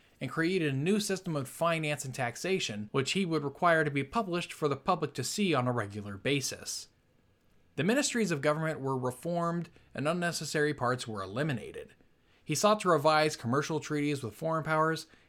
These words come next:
and he passed laws protecting the civil and property rights of all Ottoman citizens,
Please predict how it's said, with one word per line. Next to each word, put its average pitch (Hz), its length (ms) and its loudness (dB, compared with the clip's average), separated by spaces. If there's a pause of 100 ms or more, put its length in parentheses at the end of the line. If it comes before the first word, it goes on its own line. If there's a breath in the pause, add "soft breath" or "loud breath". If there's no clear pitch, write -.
and 160 100 0
he 156 80 2
passed - 420 0
laws 160 440 4
protecting 160 520 -4
the 131 80 -2
civil 170 520 0
and 139 100 -4
property 165 380 2
rights 127 260 2
of 120 100 -4
all 131 300 4
Ottoman 107 340 -2
citizens, 104 680 -6